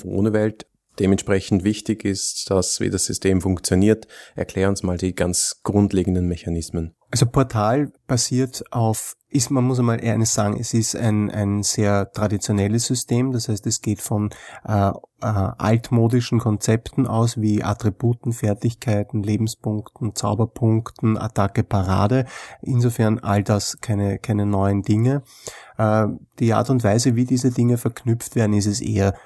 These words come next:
Speaker 2: die das, die das System für mich irgendwie auch so liebenswert machen, zumindest liebenswert genug, dass ich's jetzt doch noch aus der Schublade geholt hab, ähm, um es, um es zu veröffentlichen. Die, es gibt acht Attribute, äh,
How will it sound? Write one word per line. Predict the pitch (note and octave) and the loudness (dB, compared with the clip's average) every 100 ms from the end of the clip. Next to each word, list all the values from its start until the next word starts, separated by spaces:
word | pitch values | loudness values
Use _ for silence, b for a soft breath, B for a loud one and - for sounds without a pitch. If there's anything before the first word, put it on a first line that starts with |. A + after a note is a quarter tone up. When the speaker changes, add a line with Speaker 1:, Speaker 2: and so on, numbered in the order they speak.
| B - | B -2
Speaker 2:
die | A2+ | 0
das, | A2 - - - | 2 0 -2 -2
die | A2 | -2
das | G#2+ | 0
System | - A#2 A2 G#2+ | -2 0 0 0
für | A2 | 2
mich | G2+ G#2 - | 0 0 -2
irgendwie | - A2 A2 G#2 | -2 2 2 2
auch | G2+ | 0
so | - G#2+ | 0 0
liebenswert | G2+ G#2+ A2 - G#2 - | 2 2 2 2 0 0
machen, | G#2 G2+ A2+ | -2 0 -4
zumindest | - A2 A#2 A2+ | 0 2 2 2
liebenswert | A2 A2 A2+ A2 - | 0 2 2 0 0
genug, | G#2 G#2+ - | 0 0 -2
dass | G#2+ | -2
ich's | A2 - | 0 0
jetzt | A2 - | -2 -2
doch | G#2+ - | -4 -2
noch | A2+ | -4
aus | A2 | -2
der | - | -4
Schublade | G#2+ G#2+ - G2+ G2+ | -4 -4 0 2 2
geholt | G2+ A2 G2 G2 - | 0 0 2 2 2
hab, | A#2 - B B B B B | -2 -2 B B B B B
ähm, | A2 G2+ G2+ G#2 - - - - | -2 0 2 0 -4 -16 -20 -16
um | - A2 G#2 | -10 -4 -2
es, | G#2 - | -2 -2
um | A2 | -4
es | G2+ | -4
zu | - | -6
veröffentlichen. | G2 G2 G2+ - G#2 A2+ F2+ B2 A2 B B B B B B _ - | -4 -2 -2 0 0 0 0 -2 -6 B B B B B B _ -2
Die, | B2 A2+ A2 | 0 2 2
es | - A#2+ | 0 0
gibt | B2 - | -2 0
acht | A2+ B2 A2 | 0 0 0
Attribute, | A#2+ A2 G#2+ A#2+ C#3 - | 0 0 0 0 -2 0
äh, | D#3+ | 0